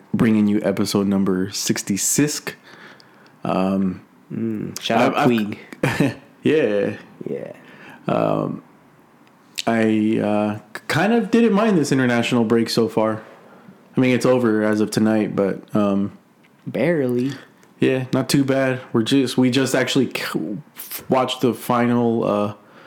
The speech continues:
Speaker 1: minutes of, uh, U S A, uh, beating, uh, Costa Rica. Ran them off the park, if I'm honest with you.
Speaker 2: Yeah, not, not exactly shown in the scoreboard, but,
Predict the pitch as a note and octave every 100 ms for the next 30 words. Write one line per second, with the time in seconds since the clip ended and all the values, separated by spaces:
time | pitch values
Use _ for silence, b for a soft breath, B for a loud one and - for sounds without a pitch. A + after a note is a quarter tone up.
0 | B B - A2+ A#2 A2 A2+ G#2 G#2+ G2+
1 | G#2+ A2 G#2 A#2 A2 G#2+ G#2+ - G2 G2+
2 | - - _ - A2+ A#2 A2+ A2 G#2+ G2
3 | F#2+ A2+ - G#2+ A2+ B2+ C3 - B B
4 | B B C3 D#3 C#3 B2+ - - B2+ A#2
5 | A2 G#2+ G#2+ A2 G#2+ - G#2+ A#2 C#3+ C3+
6 | - _ _ _ - - - A#2 G#2 G#2+
7 | C3+ C#3 C#3 C3+ B2 B2 A#2+ C3 B2 -
8 | A#2+ A#2+ A#2 A2 - A2+ A2 A2+ A2+ G#2
9 | G2 G2 -